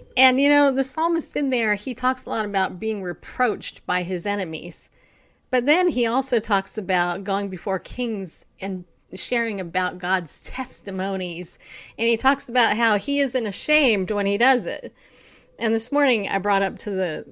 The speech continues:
to the ladies in my group, I said, "Who today in our media, you know, g-, who goes before the media today, the equivalent of today's kings, you know, and boldly shares the testimonies of God without being ashamed?"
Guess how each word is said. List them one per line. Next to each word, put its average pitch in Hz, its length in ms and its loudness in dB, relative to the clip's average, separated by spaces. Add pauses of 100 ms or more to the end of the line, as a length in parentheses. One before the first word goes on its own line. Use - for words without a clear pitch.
to 214 100 -6
the 180 80 -8
ladies 185 400 -2
in 165 80 -6
my 165 120 -2
group, 226 260 -2
I 185 60 -6
said, 196 320 -4 (560)
"Who 370 280 6
today 226 920 0
in 220 160 0
our 196 180 2
media, 170 680 0 (720)
you 214 100 -2
know, 185 160 -2
g-, 202 140 -2
who 370 220 2
goes 359 280 0
before 226 320 -2
the 202 80 -4
media 190 420 -2
today, 160 640 -6 (520)
the - 180 -14
equivalent 190 520 -2
of 160 80 -4
today's 175 420 -2
kings, 170 500 -6
you 156 80 -4
know, 165 260 -8 (640)
and 208 480 -2
boldly 226 500 2
shares 202 380 0
the 190 80 -8
testimonies 180 640 -6
of 170 140 -14
God 180 260 -4
without 165 380 -4
being 170 200 -10
ashamed?" 180 600 -10